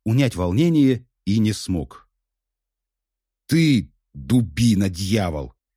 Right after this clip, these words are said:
Тебя за эти разговорчики в другом месте из партии вышибли бы! Ну, факт! Ты с ума свихнулся, что ли? Или ты сейчас же прекратишь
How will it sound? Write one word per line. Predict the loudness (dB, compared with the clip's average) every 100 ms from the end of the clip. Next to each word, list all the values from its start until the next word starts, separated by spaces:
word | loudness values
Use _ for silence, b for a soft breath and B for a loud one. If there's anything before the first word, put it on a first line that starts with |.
| _ -2
Тебя | -2 0 -2 -4 -10 _ -8
за | -4 -4 0
эти | -2 -2 -4
разговорчики | -4 -4 -4 -6 -4 -4 -4 -10 -10 -14 -16 B B -2
в | 0
другом | 0 0 2 2 4
месте | 4 4 2 0 -8 -14 -16 b b b -2
из | -2 -2
партии | _ 0 0 -4 -8 -8 B -2
вышибли | 0 4 2 2 -4 -6 -8
бы! | -10 -16 _ _ _ _ 0
Ну, | 0
факт! | 2 0 -2 -8 _ _ _ _ _ _ _ _ _
Ты | -2 0
с | 2
ума | 2 4 2 0
свихнулся, | -2 -2 0 0 0 -2
что | -2 0 2
ли? | 2 -2 -8 _ _ _ _ _ _ _ _ _ -4
Или | 0 2 0
ты | -2
сейчас | -4 -4 -2 -2 -2
же | -4 -6
прекратишь | -4 -4 -2 -4 -6